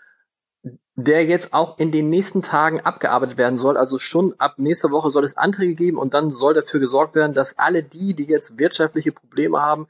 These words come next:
diese möglichst schnell lösen können. Das ist immerhin eine, ähm, ziemlich gute Nachricht.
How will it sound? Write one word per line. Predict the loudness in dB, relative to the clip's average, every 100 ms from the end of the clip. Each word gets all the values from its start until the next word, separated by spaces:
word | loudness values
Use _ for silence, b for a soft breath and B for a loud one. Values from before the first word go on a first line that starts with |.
| b b _ -4
diese | 2 4 4 0 -10
möglichst | -2 2 2 2 0 0 -4 -6
schnell | 0 2 4 2
lösen | 2 0 2 0
können. | 0
Das | 0 -2
ist | -2 0
immerhin | 0 0 -2
eine, | -2 0 2 2 0 -2 -2
ähm, | 0 0 -2 -2
ziemlich | -2 0 0 -2 -2
gute | 0 2
Nachricht. | 2 0 -2